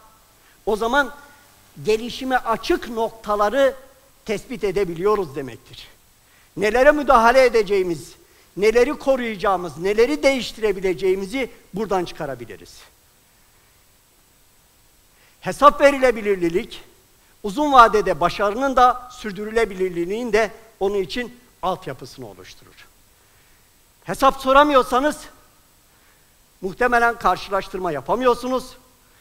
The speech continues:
Ne geçmişle, ne benzerleriyle karşılaştırma yapamıyorsunuz.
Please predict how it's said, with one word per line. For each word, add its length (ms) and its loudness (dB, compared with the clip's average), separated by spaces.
Ne 120 2
geçmişle, 760 0
ne 160 -2
benzerleriyle 720 2
karşılaştırma 720 -4
yapamıyorsunuz. 680 -6